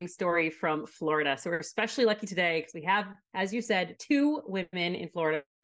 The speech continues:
causing mischief and making poor choices. So these two Florida women had a hankering for Taco Bell, and who can blame them?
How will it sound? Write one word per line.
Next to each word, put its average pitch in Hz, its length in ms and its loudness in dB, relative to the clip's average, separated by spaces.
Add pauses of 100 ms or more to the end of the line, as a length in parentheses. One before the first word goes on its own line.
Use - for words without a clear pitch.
causing 202 320 2
mischief 165 360 -2 (300)
and 180 100 -4
making 151 260 -4
poor 147 160 -2
choices. 143 500 -6
So 170 240 0 (380)
these 269 220 2
two 277 100 2
Florida 196 400 2
women 175 240 0
had 165 160 -2
a 156 60 -2
hankering 208 420 2
for 220 100 -2
Taco 175 360 0
Bell, 165 220 2
and 156 140 -8
who 156 80 -6
can 214 140 0
blame 165 220 2
them? 175 240 -4